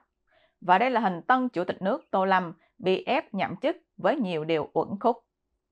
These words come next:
Kể từ đó đến nay, với tình trạng tuổi cao, sức yếu, nhiều ý kiến cho rằng ông Trọng sẽ nghỉ ngơi để yên vui tuổi già với gia đình và con cháu. Hơn thế nữa, trong phiên bế mạc Hội nghị Trung ương tám khóa mười ba, Tổng Trọng đã chính thức tuyên bố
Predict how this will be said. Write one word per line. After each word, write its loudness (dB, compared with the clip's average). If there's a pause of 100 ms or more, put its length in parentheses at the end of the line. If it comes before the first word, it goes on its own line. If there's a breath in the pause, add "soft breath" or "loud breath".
(300)
Kể 4
từ 2
đó 8
đến 0
nay, 2
với 0
tình -4
trạng 0
tuổi -6
cao, 2
sức -8
yếu, 2 (240)
nhiều 2
ý -2
kiến -4
cho 2
rằng 0 (300)
ông 4
Trọng 2
sẽ -2
nghỉ -4
ngơi 0
để 2
yên -4
vui 2
tuổi -4
già 4 (140)
với 0
gia 0
đình -2
và 2
con 0
cháu. 2 (500)
Hơn 6
thế 0
nữa, 2 (260 soft breath)
trong 2
phiên -2
bế 4
mạc 2
Hội 0
nghị -4
Trung -8
ương -4
tám 4
khóa 0
mười -4
ba, 6 (240 soft breath)
Tổng 4
Trọng 4
đã 0
chính -4
thức -4
tuyên -2
bố 2